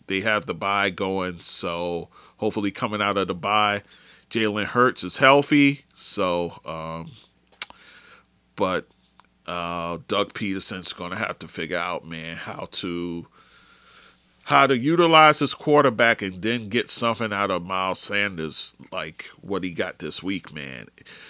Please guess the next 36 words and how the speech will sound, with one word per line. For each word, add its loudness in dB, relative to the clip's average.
The 0
two 6
can 4
ex-, 0
can 8
exist. 0
It -2
can 4
exist 0
if -4
you -8
know, -2
if -8
you -4
know 0
how -2
to -4
do -6
it -14
right. -12
So -10
anyhow, 2
that's, 0
that's 2
my -4
little -4
rant -10
there. -8
<laughs> 10
And 6
then 4
the 4
last 6
early 2
game, 2
um, -4